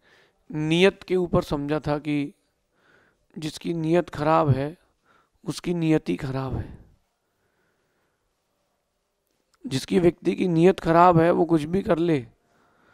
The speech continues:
नियति यानी भविष्य उसका पुण्य खराब ही है।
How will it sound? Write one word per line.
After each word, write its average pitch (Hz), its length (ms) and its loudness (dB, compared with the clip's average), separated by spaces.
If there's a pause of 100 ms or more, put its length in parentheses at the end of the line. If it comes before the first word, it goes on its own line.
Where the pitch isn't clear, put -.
(280)
नियति 170 600 6
यानी 175 220 4
भविष्य 165 480 4
उसका 165 460 2
पुण्य 175 400 0
खराब 147 440 -2
ही 143 280 0
है। 127 280 -10